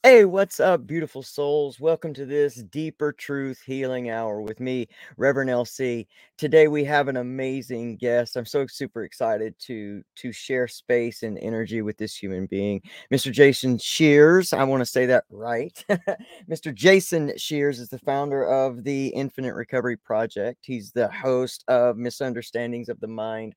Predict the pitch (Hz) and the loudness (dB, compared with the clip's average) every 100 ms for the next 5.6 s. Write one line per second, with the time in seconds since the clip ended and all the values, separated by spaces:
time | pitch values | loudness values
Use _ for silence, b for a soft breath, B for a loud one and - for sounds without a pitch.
0 | - 104 104 - 107 131 - _ b b | -12 -8 -8 -8 -8 -8 -12 _ b b
1 | b b b b 160 160 147 151 160 170 | b b b b 4 4 2 -4 0 4
2 | 196 - - 226 247 247 170 156 - - | 4 2 0 4 6 6 8 8 8 4
3 | 170 156 156 151 - 127 - 131 131 - | -4 -4 -4 -6 -6 -12 -4 -2 -2 -4
4 | - 147 131 - 135 120 - 127 156 - | -6 -6 -4 2 2 2 0 -2 -2 -4
5 | 170 202 - 190 190 | -2 -2 -4 -8 -10